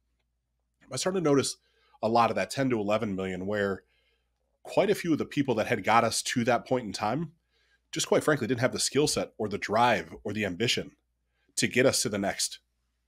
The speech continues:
next plot, which is about twenty-five million for us. The fr-, the frustrating part is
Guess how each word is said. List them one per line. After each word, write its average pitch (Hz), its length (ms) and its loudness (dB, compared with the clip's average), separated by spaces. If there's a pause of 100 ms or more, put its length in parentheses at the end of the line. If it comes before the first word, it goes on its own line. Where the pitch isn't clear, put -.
(100)
next 110 300 0
plot, 87 280 -2
which 117 120 -10
is - 40 -10
about 139 180 0
twenty-five 104 520 -2
million 85 220 -10
for 82 180 -14
us. - 220 -12 (800)
The - 100 -6
fr-, - 200 -6 (100)
the 101 80 -8
frustrating 190 400 0
part 101 180 -2
is 92 240 -10